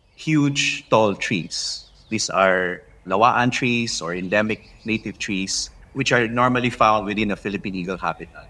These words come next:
And then once you go inside the Philippine Eagle Center, of course, you'll see our visitors' lounge, and there's a pond close to the lounge,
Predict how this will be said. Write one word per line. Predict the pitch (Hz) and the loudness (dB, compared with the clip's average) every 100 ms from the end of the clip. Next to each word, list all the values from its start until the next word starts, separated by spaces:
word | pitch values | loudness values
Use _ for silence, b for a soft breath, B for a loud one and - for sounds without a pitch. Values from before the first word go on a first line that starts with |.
| - - - | -20 -20 -6
And | 113 113 | 0 2
then | 113 113 110 107 107 110 107 - | 6 6 4 0 -4 -10 -16 -14
once | 107 127 156 - | 0 2 2 0
you | 151 139 131 123 - | 0 0 0 -4 -4
go | 123 | 2
inside | 131 123 123 107 | 2 2 2 2
the | 104 | 0
Philippine | - 117 107 107 | -2 -4 -4 -4
Eagle | 104 95 95 92 90 87 | -2 -2 -2 -4 -6 -8
Center, | - 127 143 95 87 90 - - - - | 2 2 2 0 -2 -4 -8 -18 -20 -16
of | 98 | -2
course, | 127 120 120 | 2 2 2
you'll | 107 | -2
see | - 110 | 0 2
our | 95 98 92 | 4 4 0
visitors' | 110 - 113 107 - | -4 -4 0 0 0
lounge, | 98 82 98 117 - | 0 0 -2 -6 -6
and | 107 104 | -4 2
there's | 117 113 - | 2 2 0
a | 117 107 - - | -2 -2 -4 0
pond | 151 104 101 127 107 - - - - - - | 4 4 2 -4 -10 -12 -20 -20 -20 -18 -2
close | 120 131 139 | 0 0 -2
to | - | -4
the | 151 139 | 0 2
lounge, | 92 82 87 90 - - | 2 0 -4 -6 -6 -6